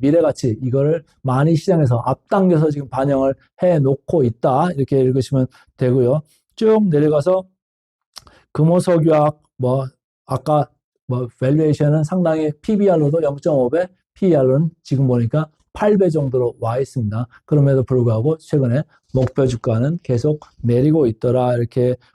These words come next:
보시면 되고 제일 밑에 보시면 롯데케미칼하고 에스케이 이노베이션은 뭐 없어요. 피이알이라는 게. 왜냐하면 아직도 적자 중이기 때문에 그렇습니다. 그리고 십이 개월로 봐도 적자일 가능성이 크다라고 시장에서 보고 있는 거예요. 제 숫자가 아닙니다.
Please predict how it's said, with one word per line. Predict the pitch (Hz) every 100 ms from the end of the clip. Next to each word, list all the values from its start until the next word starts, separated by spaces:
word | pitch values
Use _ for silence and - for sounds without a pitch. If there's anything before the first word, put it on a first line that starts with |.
| _
보시면 | 143 143 143
되고 | 135 143
제일 | - 220 269
밑에 | 262 226
보시면 | 214 156 190 170 - - _
롯데케미칼하고 | 156 190 214 220 220 233 220 208 185 165 185 180
에스케이 | 165 - 208 170
이노베이션은 | 170 180 165 175 180 165 - _ _ _ _
뭐 | 147 160 143 -
없어요. | 156 160 226 196 98 -
피이알이라는 | - 214 190 156 131 120
게. | 113
왜냐하면 | 123 156 175 180 - _ _
아직도 | 139 170 196 _ 226 180 131
적자 | 165 165 226
중이기 | 185 185 165 139
때문에 | 139 117 104
그렇습니다. | 107 - -
그리고 | 131 151 185 175 - _
십이 | - 214 208
개월로 | 208 196 190 185
봐도 | 131 127 185 190 _ -
적자일 | 180 185 202 190
가능성이 | 185 175 185 175
크다라고 | - 202 185 180
시장에서 | - 247 254 214
보고 | - 175 160
있는 | 147 123
거예요. | 120
제 | 117 165
숫자가 | 165 196 180
아닙니다. | 120 123 156 110 127